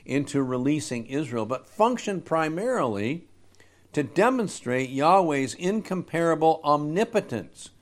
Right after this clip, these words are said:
to the Egyptians. In this light, they are also judgments executed against the Egyptians because of their hardness of heart.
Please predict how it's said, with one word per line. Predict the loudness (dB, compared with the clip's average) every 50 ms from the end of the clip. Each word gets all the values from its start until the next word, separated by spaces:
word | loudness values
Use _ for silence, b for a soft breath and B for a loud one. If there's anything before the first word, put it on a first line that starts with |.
| _ _ _
to | -6 -2 2 4 4 4
the | 2 0 -2
Egyptians. | -4 -4 -4 -4 -6 -6 -6 -8 -12 -12 -12 -10 -6
In | -4 -2 0
this | 2 0 0 -2 -2
light, | -4 -4 -4 -4 -4 -6 -10 -16 -20 _ _ -20 _ _ _ _ -20 -20 _ -20 _ _ b b b b b b b b b
they | b 6 8 8
are | 10 10
also | 10 10 10 8 6 2 0 0
judgments | 0 0 4 6 6 6 4 2 -2 -4 -4 -4 -4 -2
executed | 0 0 0 0 -4 -10 -8 -4 -4 -4 -2 -2 -4
against | -4 -4 -2 -4 -4 -4 -6
the | -4 -2 -2
Egyptians | -2 -2 0 0 0 -2 -4 -8 -8 -8 -10 -12 -20 -20 -20 _ _ b b b b b b b b
because | -4 -4 -2 0 2 2 2 0
of | -4 -4 -2
their | -2 -2 -2
hardness | -2 -2 0 4 4 4 4 2 -2 -4 -6 -6 -6
of | -6 -6 -6
heart. | -8 -4 0 0 2 0 0 -6 -10